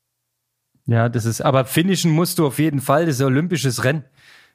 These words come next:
Ja, und, äh, das, äh, ist schon ein Unterschied, ob du ein olympisches Ergebnis hast oder nur am Start warst. Also von daher muss man das auf jeden Fall zu Ende bringen, egal wie. Und ich glaub, die, die,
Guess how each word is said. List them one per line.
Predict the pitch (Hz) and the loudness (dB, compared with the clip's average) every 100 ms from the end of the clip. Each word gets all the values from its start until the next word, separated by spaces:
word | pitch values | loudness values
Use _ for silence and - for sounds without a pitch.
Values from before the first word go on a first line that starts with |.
| - | 0
Ja, | 120 147 | 2 2
und, | 143 131 123 | 2 2 2
äh, | 135 131 | 2 2
das, | 139 120 143 | 0 -2 -2
äh, | 156 139 143 | -2 0 -4
ist | 139 170 - | -6 -6 -2
schon | 190 160 | -2 0
ein | |
Unterschied, | 156 185 175 160 151 | 0 0 -2 -2 -2
ob | 151 | -4
du | - | -2
ein | 143 | -2
olympisches | 147 160 170 160 156 | 0 -2 -2 -4 -4
Ergebnis | - 139 120 175 202 185 175 | -2 -2 -2 -2 -2 -2 0
hast | 180 175 | -2 -4
oder | - 135 | -4 -2
nur | 147 156 147 | 0 0 -2
am | 139 | -2
Start | - 156 151 156 | 0 0 0 0
warst. | 117 104 - - _ _ _ - _ _ | -2 -2 -8 -14 _ _ _ -20 _ _
Also | - 113 113 | 0 2 2
von | - 123 | 0 2
daher | 131 143 139 | 2 4 2
muss | 139 165 185 | 2 0 0
man | 165 | 0
das | 131 | 0
auf | 131 113 | -2 0
jeden | 135 156 | 0 0
Fall | - 165 | 0 0
zu | 180 143 | 0 -2
Ende | 139 131 | 0 0
bringen, | 117 113 113 | 0 0 0
egal | 120 113 117 135 | -2 0 0 0
wie. | 120 151 117 _ _ - _ - | 0 -2 -4 _ _ -20 _ -2
Und | 117 117 117 135 | 2 2 0 0
ich | 117 | 0
glaub, | 147 147 | 0 0
die, | 151 135 | 0 0
die, | 143 135 | -2 -2